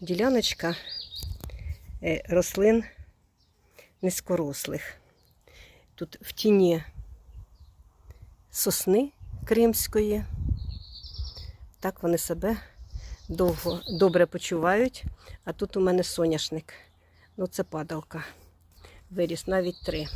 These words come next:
Ну, я їх не стала прибирати. Подобаються мені ці рослини. Так, а зараз подивимось, які сорти м'яти є в моєму саду та як вони виглядають.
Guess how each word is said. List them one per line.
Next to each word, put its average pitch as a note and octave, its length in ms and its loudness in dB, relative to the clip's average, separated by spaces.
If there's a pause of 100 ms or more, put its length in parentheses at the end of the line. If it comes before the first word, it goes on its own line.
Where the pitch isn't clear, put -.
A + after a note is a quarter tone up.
(240)
Ну, G3+ 160 0
я G3 160 4
їх F#3 200 2
не F#3+ 80 2
стала D#3+ 300 0
прибирати. F3 680 -4 (760)
Подобаються F3+ 520 0
мені D#3 200 2
ці - 160 -6
рослини. D3 500 -6 (1900)
Так, - 300 -10
а G#3 120 -2
зараз C#4 460 2 (120)
подивимось, G#3 640 2 (760)
які F#3+ 300 0
сорти F3+ 440 2
м'яти D#3+ 540 2
є F3 220 4
в D#3+ 40 4
моєму E3+ 400 4
саду A#3 420 -4 (920)
та F#3+ 80 -4
як B3+ 280 0
вони E3 180 4
виглядають. D3 800 -2